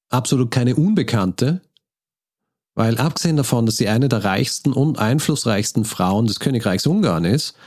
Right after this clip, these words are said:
ist sie auch die Cousine dieses, ähm, dieses Vizekönigs. Und sie ist auch die Schwiegermutter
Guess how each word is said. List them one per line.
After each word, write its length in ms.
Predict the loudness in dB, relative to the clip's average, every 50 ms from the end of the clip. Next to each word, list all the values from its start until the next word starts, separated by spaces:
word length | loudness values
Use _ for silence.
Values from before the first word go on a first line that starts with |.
| -20 _ _ _ _ _ _ _
ist 200 | _ -4 -2 0
sie 120 | 0 0 2 2
auch 260 | 2 0 0 -2 -6
die 380 | -6 -2 0 0 0 0 0
Cousine 720 | 0 -2 -2 -2 0 0 0 2 2 2 2 0 0 -2 -8 _ _ _ _ _ _ _ _ _ _ _ _ _ _
dieses, 480 | 0 2 2 0 0 -2 -6 -6 -8 -8 -4
ähm, 420 | -2 0 2 2 2 2 0 0 -2 -2 -4 -2
dieses 320 | 0 0 0 0 0 0
Vizekönigs. 880 | 0 0 0 0 -2 -2 0 0 0 2 2 0 0 -2 -6 -8 -10 -14 _ _ _ _ _ _ _ _ _ _ -20 _ _ _ _ _ _ _
Und 360 | 0 2 2 2 2 0 -2
sie 320 | -6 -4 -4 -2 0 0 0
ist 120 | 0 0
auch 100 | -2 -2
die 140 | 0 -2 -2
Schwiegermutter 1000 | -2 0 0 2 2 2 2 2 2 0 0 -2 -4 -4 -4 -2 -2 -2 -4